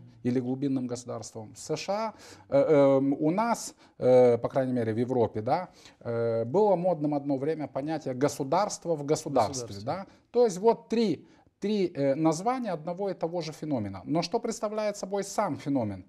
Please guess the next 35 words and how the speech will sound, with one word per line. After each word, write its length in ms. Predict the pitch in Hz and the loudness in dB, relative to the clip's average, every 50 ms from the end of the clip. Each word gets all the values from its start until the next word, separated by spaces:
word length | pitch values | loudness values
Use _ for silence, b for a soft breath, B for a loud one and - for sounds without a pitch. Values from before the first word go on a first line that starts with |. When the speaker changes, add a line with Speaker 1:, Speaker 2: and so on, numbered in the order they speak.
| B B B B B | B B B B B
Speaker 1:
И 80 | - 131 | -4 -2
существует 720 | - 180 165 185 190 - - 202 214 240 233 214 - - | -2 -2 -4 -4 -4 -6 -6 -6 -2 -2 -2 -2 -2 -4
ли 80 | - 165 | -4 -4
он, 260 | 175 208 226 214 196 | -4 -4 -6 -6 -6
либо 200 | 185 180 165 180 | -8 -4 -2 -2
это 220 | 185 180 170 170 | -2 -2 -4 -8
какая-то 440 | 147 - 147 - - 156 151 147 143 | -10 -10 -10 -6 -6 -6 -4 -6 -8
теория 340 | - - 147 165 156 139 131 | -4 0 0 0 0 0 -4
заговора? 500 | 117 117 113 101 92 92 90 - - - B B B B B B B B | -4 -6 -10 -10 -12 -14 -14 -16 -18 -20 B B B B B B B B
Да 120 | - 151 180 | 0 0 0
всё 180 | - - 294 | 0 -2 -4
очень 280 | 277 269 - - 233 - | -4 -4 -4 -6 -8 -6
просто. 400 | - 156 135 110 101 - 107 113 | -4 -2 -2 -2 -4 -6 -10 -8
Дело 240 | 170 247 269 254 220 | -4 -2 -2 -2 -2
в 100 | - - | -4 -8
том, 180 | 226 208 196 | -10 -10 -10
что 160 | 143 - - | -10 -10 -10
в 60 | 143 - | -12 -10
Соединённых 460 | - 151 147 151 185 190 165 135 - | -10 -10 -8 -8 -8 -6 -6 -8 -8
Штатах 340 | - - 135 - 117 104 - | -8 -10 -10 -10 -10 -12 -10
Америки, 420 | 110 123 170 196 185 175 165 135 | -10 -8 -8 -8 -10 -10 -12 -12
как 140 | - 123 117 | -12 -10 -8
говорит 220 | 120 143 139 - | -8 -8 -8 -8
Дональд 300 | - 120 110 104 101 95 | -10 -10 -10 -10 -12 -12
Трамп, 280 | - - 185 220 208 - | -12 -10 -10 -10 -12 -14
существует 720 | - 165 147 - 147 - - - 185 202 185 - - - | -14 -14 -12 -12 -14 -16 -14 -12 -10 -10 -10 -10 -10 -10
некоторое 600 | 151 165 185 180 - 165 - - 156 156 143 135 | -8 -8 -8 -8 -8 -8 -8 -6 -6 -6 -6 -8
гибридное, 1120 | 113 110 110 117 165 151 143 143 170 170 185 175 135 117 117 123 123 120 113 110 98 90 - - | -8 -8 -6 -6 -6 -4 -2 0 0 0 0 0 -2 0 0 0 0 0 0 -2 -4 -6 -8 -6
некое 360 | 123 139 151 151 - 143 131 | -4 -4 -2 -2 -2 -4 -4
гибридное 580 | 117 113 139 127 135 147 135 113 110 107 104 95 | -2 -2 -2 0 0 0 -2 -2 -4 -6 -6 -6
слияние, 840 | - - - 185 185 170 147 135 123 113 110 113 117 135 160 190 - B B B B B B B B B B - | -8 -6 -4 -2 0 4 4 4 4 4 2 -2 -4 -4 -6 -8 -12 B B B B B B B B B B -10
эм, 1160 | - 113 110 110 113 110 110 110 110 107 104 107 107 107 104 104 104 104 104 104 104 104 101 | -6 -4 -2 0 0 0 0 0 -2 -2 -4 -6 -6 -6 -6 -6 -6 -8 -8 -8 -10 -10 -12
э, 340 | 101 - - - 101 104 107 - | -12 -12 -12 -12 -12 -12 -8 -2
трёх 240 | - 254 285 269 - | 4 6 6 6 6
структур, 460 | - - 226 - - - 131 101 | 2 -2 -4 -2 0 0 0 0